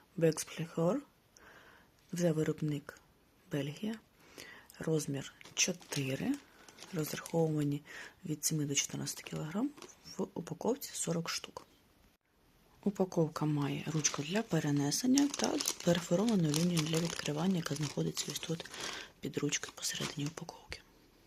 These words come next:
Виробник вказує, що вони дерматологічно протестовані, можуть витримувати дванадцять годин, швидке поглинання та протестоване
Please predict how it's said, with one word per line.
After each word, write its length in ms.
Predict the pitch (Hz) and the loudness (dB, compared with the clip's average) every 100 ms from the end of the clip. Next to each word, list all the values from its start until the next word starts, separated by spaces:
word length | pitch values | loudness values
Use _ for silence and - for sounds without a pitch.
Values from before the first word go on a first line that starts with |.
| - - | -20 0
Виробник 500 | 202 202 202 170 156 | 4 4 4 2 2
вказує, 640 | - - 151 147 - - 147 | -4 -6 -4 -4 -6 -8 0
що 220 | - 156 | 2 4
вони 200 | 156 147 | 2 0
дерматологічно 840 | - 175 175 180 175 143 - 147 | -2 -4 -2 -2 0 2 2 2
протестовані, 880 | 143 170 165 - - 156 147 156 247 - - - - - - - - - - - - - - | -2 -4 0 -2 -2 -6 -2 2 0 0 -16 -20 -20 -20 -12 -8 -8 -10 -12 -14 -18 -10 4
можуть 360 | 170 160 - | 6 6 4
витримувати 800 | 151 - 160 147 147 147 - - - - | -2 2 2 2 2 -2 -2 -6 -6 -8
дванадцять 580 | 151 151 139 139 - 143 | -2 2 2 0 -6 -6
годин, 480 | 127 143 - 220 294 | -6 -6 0 2 4
швидке 400 | - 147 - 143 | 4 2 -4 -6
поглинання 760 | - 139 147 151 220 277 240 - - - - - - - - _ - | -4 -2 0 2 4 4 4 -4 -14 -14 -14 -16 -18 -20 -20 _ -6
та 360 | 208 226 269 - - - - - - - - - - | 0 4 4 2 -20 -20 -20 -18 -18 -18 -20 -20 -6
протестоване 840 | 170 165 156 208 208 185 156 151 | -4 -2 -2 2 4 4 2 0